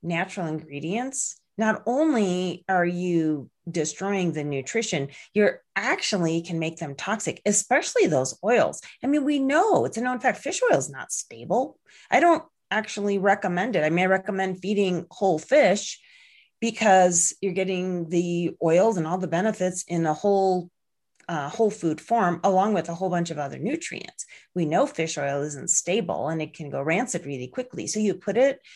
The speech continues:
in a food that's processed at these high temperatures. Most oils, including, like, vegetable oils, they're not stable at high temperatures. So you process them. So not only are you destroying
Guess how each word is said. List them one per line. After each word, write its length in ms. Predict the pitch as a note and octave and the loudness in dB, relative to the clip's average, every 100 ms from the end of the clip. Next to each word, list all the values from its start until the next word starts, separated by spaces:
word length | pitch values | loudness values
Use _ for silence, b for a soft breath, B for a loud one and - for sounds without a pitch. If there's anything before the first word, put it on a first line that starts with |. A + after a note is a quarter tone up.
| B _ | B _
in 160 | F#3+ E3 | -4 -4
a 60 | |
food 340 | C#3+ F3+ A#3 F3+ | -4 -4 -2 0
that's 200 | C#3+ - | 0 -2
processed 500 | - E3+ - A3 G#3+ | -10 -4 -2 -2 -6
at 100 | F3 | -8
these 200 | F3 E3+ | -6 -6
high 240 | - F3+ | -4 -4
temperatures. 680 | F3 G3 F#3+ - D#3+ C#3+ - b b _ | -4 -8 -8 -8 -6 -6 -8 b b _
Most 560 | F#3+ G3+ A3+ D4+ - - | -2 2 2 2 -2 -2
oils, 720 | G#3+ A#3 F3+ F2 - E3+ - - | 2 4 4 2 -2 -6 -8 -8
including, 420 | E3+ F#3+ E3+ F3 | -6 -4 -2 -2
like, 220 | E3 D3+ | -2 -4
vegetable 420 | D3 D#3 - F#3 | -4 -4 -6 -4
oils, 260 | G3 G3+ G#3 B B B | 0 0 0 B B B
they're 140 | G#3 G#3+ | -2 -2
not 240 | A#3 A3+ | -2 -4
stable 640 | - G3 B3+ G#3+ E2+ A#2 - _ | -4 -4 0 0 0 -4 -16 _
at 160 | F3 | 0
high 240 | F3 G3+ F3+ | 2 0 -2
temperatures. 720 | F3 F#3+ - - - - - | -2 -6 -8 -10 -12 -6 -2
So 100 | G3+ | -2
you 220 | G3+ G#3+ | -2 -4
process 560 | - G3+ F#4 - D3+ - | -8 -8 -6 -4 -4 -4
them. 160 | D#3+ | -4
So 120 | G3 | -2
not 340 | A3 G3+ F#3 - | 0 2 2 0
only 640 | G#3+ C#4 B3+ G#3 G3 F#3+ - | -4 -2 0 0 0 -4 -2
are 120 | G3 | 0
you 500 | F#3+ F#3+ F#3 F3 F3 E3+ B B B _ - | 0 0 0 0 0 -6 B B B _ -4
destroying 840 | F3+ - F#3+ F3 F3 D#3+ D#3 | -2 -2 0 2 2 0 -2